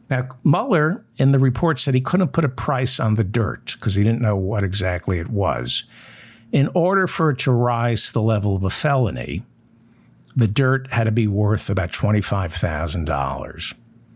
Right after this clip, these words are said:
and he couldn't appraise the dirt. Had he indicted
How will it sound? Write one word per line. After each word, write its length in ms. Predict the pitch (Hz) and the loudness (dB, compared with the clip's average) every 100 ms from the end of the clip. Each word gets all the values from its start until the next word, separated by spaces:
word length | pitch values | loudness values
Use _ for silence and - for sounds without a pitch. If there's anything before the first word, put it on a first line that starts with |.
| - - _ - | -20 -20 _ -6
and 500 | 101 95 92 90 87 - _ _ _ - | -2 0 0 -2 -6 -14 _ _ _ -4
he 100 | 113 | -2
couldn't 400 | - 131 104 95 | 0 0 2 -2
appraise 840 | - - 110 80 69 67 78 - - _ - | -4 -4 -2 -2 -2 -4 -4 -6 -8 _ -4
the 80 | 90 | -2
dirt. 500 | 80 64 - - - _ _ - - - - - | 0 -4 -4 -12 -14 _ _ -20 -20 -20 -20 -8
Had 180 | 110 | -2
he 140 | 107 101 | 0 0
indicted 760 | 92 131 196 311 202 165 175 | 0 0 0 0 0 0 -2